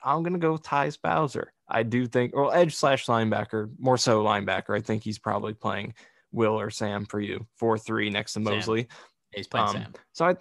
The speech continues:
Speaker 1: I'm gonna go with Bowser as well. Sort of has that Ravens connection to Douglas. Obviously, Douglas hasn't been with the Ravens for quite a while, but still, just having that connection is definitely something, uh, that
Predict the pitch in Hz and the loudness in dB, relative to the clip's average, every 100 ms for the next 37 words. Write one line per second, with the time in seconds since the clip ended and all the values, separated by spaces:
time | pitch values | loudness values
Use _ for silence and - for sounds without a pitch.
0 | - 190 185 180 156 120 123 110 110 107 | 0 2 2 2 2 2 2 2 0 -2
1 | 107 107 101 - _ 123 123 117 95 101 | -2 -2 -2 -6 _ 0 0 0 -4 -4
2 | 117 110 90 - 151 147 143 - 135 123 | -4 -4 -6 -2 0 0 -2 -2 -2 -2
3 | - 123 113 - 107 107 113 113 - 123 | -2 -2 -2 -4 0 2 2 0 0 0
4 | 113 - 101 104 _ - 113 104 107 - | 0 -4 -4 -6 _ 0 2 2 -2 -6
5 | - 117 110 107 110 104 107 104 101 101 | -6 -2 -2 0 -2 -2 -6 -4 -2 -4
6 | 104 - 95 - - - 82 71 131 123 | -8 -10 -10 -10 -6 -6 -6 -2 0 2
7 | 101 127 - 101 - - 117 101 104 - | 0 -6 -4 -4 -4 0 2 2 -4 -6
8 | 139 - 135 127 117 110 - 107 110 - | -4 -2 0 2 0 -2 -4 -6 -4 -4
9 | 101 98 - 101 101 101 101 101 113 - | -6 -6 -4 -4 -4 -8 -4 -6 -4 -8
10 | - _ _ - _ - 90 104 - - | -10 _ _ -20 _ -6 -4 -4 -4 -4